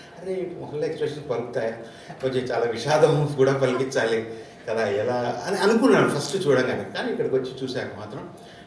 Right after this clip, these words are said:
she did very, very good job. చాలా, చాలా, చాలా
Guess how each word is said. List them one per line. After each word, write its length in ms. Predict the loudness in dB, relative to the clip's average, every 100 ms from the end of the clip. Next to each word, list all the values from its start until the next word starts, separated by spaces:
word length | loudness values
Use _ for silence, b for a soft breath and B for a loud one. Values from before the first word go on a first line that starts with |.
| -18 -12
she 140 | -8
did 120 | -8 -8 -14 B B B -10
very, 220 | -8 -6 -6 -8 -12 -18 -20 -18 -14 B B B -4
very 120 | 0 0
good 160 | 0
job. 180 | -2 -8 -12 -18 -18 -12
చాలా, 480 | -6 -4 -4 -6 -6
చాలా, 260 | -4 -6 -8 -8
చాలా 220 | -8